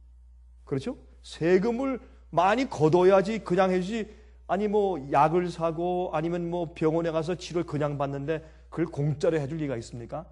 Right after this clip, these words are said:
그만큼 세금으로 이제 매기는 것이죠. 그리고 이거를 만들어버리면, 아, 의사를 보기가 참 어렵습니다. 여러분, 카나다 가시면 카나다에 있는 분들이 그렇게 여러분께 설명할 것이에요.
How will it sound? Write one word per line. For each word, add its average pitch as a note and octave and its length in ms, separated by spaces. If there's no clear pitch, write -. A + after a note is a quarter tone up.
그만큼 C3+ 380
세금으로 A#2 680
이제 G#2 260
매기는 G2 280
것이죠. F#2+ 380
그리고 G#3+ 600
이거를 A3+ 380
만들어버리면, D#3+ 800
아, G#2+ 300
의사를 G3+ 560
보기가 E3 440
참 F#3+ 200
어렵습니다. B2+ 540
여러분, G3 260
카나다 F#3 380
가시면 E3+ 460
카나다에 D#3+ 320
있는 D#3 180
분들이 D3+ 320
그렇게 C3 360
여러분께 A#2+ 260
설명할 A#2+ 380
것이에요. G2+ 280